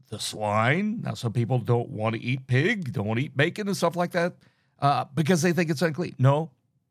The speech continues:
not anymore. The dietary law has been ab-, abrogated. That doesn't mean all of the laws have, have been abrogated. Some people, you know, say, like to combine,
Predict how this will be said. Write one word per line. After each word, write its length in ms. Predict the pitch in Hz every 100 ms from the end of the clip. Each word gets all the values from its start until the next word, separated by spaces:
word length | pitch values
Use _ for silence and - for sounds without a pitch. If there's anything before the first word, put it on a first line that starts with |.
| _ _ -
not 200 | 120 170
anymore. 580 | 208 214 226 208 185 180 _ _ _ _ _ _ -
The 100 | 131
dietary 680 | 151 165 185 185 170 175 180
law 260 | 170 170
has 200 | 156 151
been 140 | 147 156
ab-, 340 | 160 156 165
abrogated. 560 | 151 160 147 131 113 131
That 120 | 196
doesn't 220 | 226 214
mean 160 | 233 254
all 360 | 214 247 285 320
of 100 | 226
the 100 | 202
laws 560 | 143 110 87 85 - _ _ _ _ _ _ _ -
have, 400 | 143 135 143 -
have 220 | 110 131
been 140 | 113 117
abrogated. 520 | 117 117 104 107 117
Some 120 | 185
people, 320 | 208 190 160 - - _ _ _ -
you 140 | 170
know, 400 | 165 165 170 131 _ -
say, 420 | - 151 127 101
like 240 | 139 156 135
to 220 | 160 135
combine, 1040 | 131 139 104 151 156 160 160 160 160 139